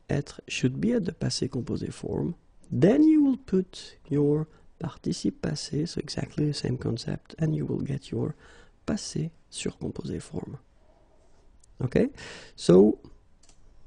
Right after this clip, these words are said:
let's see the exceptions. So we saw that we've got aller, we do have Arriver, so aller is to go, arriver, arrive.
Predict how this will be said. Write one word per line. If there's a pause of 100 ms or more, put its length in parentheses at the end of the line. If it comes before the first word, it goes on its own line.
(640)
let's
see
the
exceptions.
So
we
saw
that
we've
got (1400)
aller, (2250)
we
do
have (340)
Arriver,
so
aller
is
to
go, (160)
arriver, (160)
arrive.